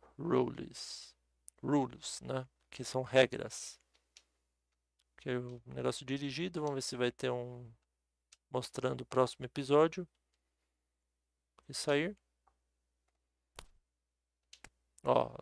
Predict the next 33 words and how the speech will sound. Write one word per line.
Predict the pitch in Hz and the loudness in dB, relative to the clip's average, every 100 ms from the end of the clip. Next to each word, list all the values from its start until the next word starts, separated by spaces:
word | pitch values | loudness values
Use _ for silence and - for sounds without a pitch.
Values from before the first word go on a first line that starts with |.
| - - | -14 -8
você | 127 143 | -4 -2
jogou | 139 139 135 | -2 4 6
a | 127 | 8
bola | 127 127 | 8 6
de | 123 | 4
neve | 127 127 123 | -2 -2 -2
direito, | 139 151 165 196 180 | 0 2 2 0 -4
você | 147 135 135 | -2 0 -2
interveio, | 139 127 131 127 | 0 0 4 2
afugentou, | 127 131 123 127 - 131 123 - | 2 -2 -4 -6 0 0 0 -6
é | - | 2
um | 147 147 | 2 2
puma. | - 156 156 139 - _ - - - - - | 0 0 2 -4 -8 _ -20 -20 -20 -20 0
A | 131 | 4
Claire | 127 - 143 143 | 4 8 8 8
rezou | 135 123 131 | 6 4 2
sozinha, | - 143 127 160 175 | 4 2 2 0 0
você | 151 - | 0 0
confessou | 151 143 - 139 - | -2 -2 -2 -2 -2
pro | 139 139 | -2 -2
Steven | - 143 131 135 | -4 -4 -4 -4
sobre | - 127 127 | -2 -2 -2
o | |
poder | - 127 131 | 0 2 2
do | 123 131 | 2 2
Daniel, | 151 165 165 160 160 | 4 4 2 -2 -2
você | 143 139 - | 0 0 0
não | 143 151 151 | 2 2 2
ajudou | 143 143 135 135 | 0 -2 0 0
em | 135 | 2
tarefas | 139 131 131 135 | 4 4 4 0
domésticas | 127 131 131 - - 127 | -2 0 0 0 -4 0
adicionais, | 139 135 - 151 147 156 165 165 - | 2 2 0 -2 2 2 2 -2 -8